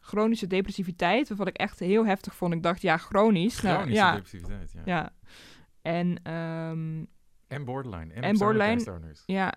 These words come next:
Speaker 2: Jeetje mina.
Speaker 1: Ja. En later kwam er ook nog iets anders bij. Ehm, dat was dan weer ergens anders weer onderzocht.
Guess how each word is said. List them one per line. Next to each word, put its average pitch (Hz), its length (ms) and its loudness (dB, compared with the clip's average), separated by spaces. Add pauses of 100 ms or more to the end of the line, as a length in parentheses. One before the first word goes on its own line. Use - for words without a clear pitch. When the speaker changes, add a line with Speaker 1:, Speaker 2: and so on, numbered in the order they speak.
(160)
Speaker 2:
Jeetje - 300 -18
mina. 185 200 -4
Speaker 1:
Ja. - 100 -6 (320)
En 190 180 2
later 233 320 8
kwam 226 220 4
er 208 100 2
ook 247 160 2
nog 247 180 0
iets 220 120 -4
anders 214 280 0
bij. 190 460 0 (260)
Ehm, 170 1000 -6
dat 170 120 -8
was 180 120 -6
dan 180 100 -2
weer 175 360 -2
ergens - 320 -8
anders 220 280 0
weer 202 140 -4
onderzocht. 202 640 -4